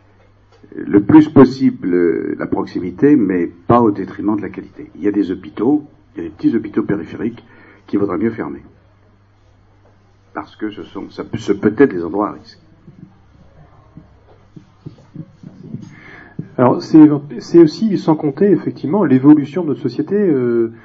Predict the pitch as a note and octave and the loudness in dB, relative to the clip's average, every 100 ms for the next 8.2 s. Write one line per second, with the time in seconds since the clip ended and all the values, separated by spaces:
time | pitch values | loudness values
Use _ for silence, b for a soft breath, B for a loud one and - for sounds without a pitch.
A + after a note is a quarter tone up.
0 | B B D#3+ - - - A#2+ B2+ C#3 C#3+ | B B -18 -14 -10 -4 -2 0 -2 -2
1 | A#2+ A2 G#2+ A2+ A2 A2+ - - - C3 | 0 -2 -4 -8 -10 -12 -12 -6 -2 0
2 | B2 - G#3+ F#3 A#2+ A2+ C3+ C3+ B2 - | -2 2 4 4 0 -2 0 0 -4 -16
3 | _ _ G3+ B2+ C3+ C#3 C3 C3 B2+ A#2+ | _ _ -6 0 0 0 -2 -2 -2 -2
4 | C3+ E3 A#3 A3+ - - _ - - B2+ | 0 0 -2 -4 -12 -20 _ -20 -8 -4
5 | F3+ C3+ A2+ D3+ - B2 D3+ G3+ A3+ D3 | -2 -4 4 6 6 2 -2 -2 0 0
6 | B2 B2 G#3+ - - F#3+ E3+ B2 B B | 2 2 2 0 -8 0 2 2 B B
7 | B B - B2 B2 A#2+ A#2+ A#2 B2 A3 | B B -10 -6 0 2 2 0 0 -2
8 | C3+ | -6